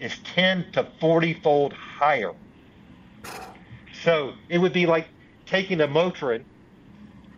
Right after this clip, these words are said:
but having a generic Motrin where you're trying to take eight hundred milligrams, but it only had ten milligrams in it. The fruits and vegetables that we have today don't have the amount of medicine or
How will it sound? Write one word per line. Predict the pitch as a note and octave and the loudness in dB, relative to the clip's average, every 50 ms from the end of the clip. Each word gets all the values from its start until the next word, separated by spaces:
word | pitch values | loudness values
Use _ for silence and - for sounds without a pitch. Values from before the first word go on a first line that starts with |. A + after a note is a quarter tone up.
| - - - - - - - - | -20 -20 -20 -20 -20 -20 -12 -2
but | - C#3+ C#3+ | 0 2 2
having | E3 E3 E3 D#3+ E3 C#3+ | 4 2 2 2 0 -2
a | C3+ | -2
generic | - D3+ D3 D3+ D#3+ D#3+ D#3+ D3+ | -4 -2 0 2 2 2 2 2
Motrin | D3 D3+ D#3 D3+ D#3 C#3+ C#3 C3 - - - - - - - - | 2 2 2 2 0 -4 -4 -4 -6 -12 -20 -20 -20 -20 -16 -8
where | - C#3+ B2+ | -6 -6 -6
you're | C3 A#2+ | -6 -4
trying | - D3+ D3+ C#3+ | 0 0 0 0
to | C#3+ C#3+ | 0 0
take | - D3 D3+ - D#3 | 0 0 0 0 2
eight | D3+ D#3 C#3+ | 0 2 2
hundred | D#3 D3+ C#3 C3+ | 0 0 0 0
milligrams, | C3 D3 D3 D3 A#2 B2 C3 B2+ B2+ B2 - - - | 2 2 2 2 2 2 2 2 2 0 -2 -8 -8
but | D3+ C3 | -4 0
it | C#3 | 0
only | D3 C#3+ C#3+ C#3 | 2 2 2 2
had | C#3 C#3+ C#3 - | 2 2 0 -2
ten | - - D#3+ D3+ D3 | -4 -4 -4 -2 0
milligrams | D#3 D3 D3 C3 C3+ C3+ C3 B2 G#2+ C3+ | 0 0 0 0 0 0 -2 -2 -2 -2
in | D3 A#2+ | -2 -2
it. | G2 F#2+ - - - - - - - - - - | -2 -6 -8 -12 -20 -20 -20 -20 -20 -20 -10 -4
The | D3 C3+ | -4 -4
fruits | - - E3+ F3+ G#3 G3 - | -2 0 0 2 2 2 0
and | G3 E3+ | 0 2
vegetables | D3 F3 E3+ E3 - - D3+ D3 C#3 C3 | 4 4 2 2 0 -6 -6 -6 -6 -2
that | C#3 D3+ D#3 | -2 -4 -2
we | D3 C3 A2 | -2 -4 0
have | C3 D3+ D#3+ D#3 D#3 | 2 2 2 2 0
today | - B2+ B2 C3 B2+ B2+ A#2+ - - - | -4 -4 -2 -2 -2 -2 -4 -12 -10 -2
don't | - D#3 D#3+ E3+ F#3+ - | 0 2 2 2 0 -2
have | - - D3+ D3 C#3+ C3+ B2+ | -2 0 2 2 2 0 0
the | C3+ C3 | -2 -2
amount | C3 C3 C3+ B2+ B2+ B2 | 0 2 2 4 4 2
of | A2+ G2 | 0 0
medicine | A2+ C#3 D#3+ D#3 D3 C3+ - - A2 G2+ B2 C#3+ - - - - - - - - - - - - | 0 0 2 2 0 -2 -4 -8 -10 -10 -10 -12 -18 -20 -20 -20 -20 -20 -20 -20 -20 -20 -8 0
or | - C3+ C3 B2+ A2+ | 2 4 4 4 2